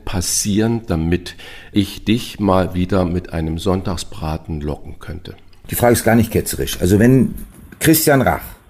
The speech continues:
Speaker 2: für mich eine Kuh verarbeitet oder sagen wir ein Rind, was auf einer Allgäuer Weide im Freien ein wunderschönes Leben hatte, wo irgendwann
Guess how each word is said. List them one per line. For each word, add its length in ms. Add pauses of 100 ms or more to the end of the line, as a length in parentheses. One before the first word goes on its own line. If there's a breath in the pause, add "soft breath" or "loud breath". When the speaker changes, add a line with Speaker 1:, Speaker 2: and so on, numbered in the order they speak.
(380 loud breath)
Speaker 2:
für 160
mich 320
eine 180
Kuh 300
verarbeitet 720
oder 100
sagen 180
wir 60
ein 80
Rind, 360 (300 loud breath)
was 160
auf 160
einer 280 (140)
Allgäuer 720
Weide 460 (140)
im 160
Freien 580
ein 200
wunderschönes 640
Leben 320
hatte, 280
wo 160
irgendwann 680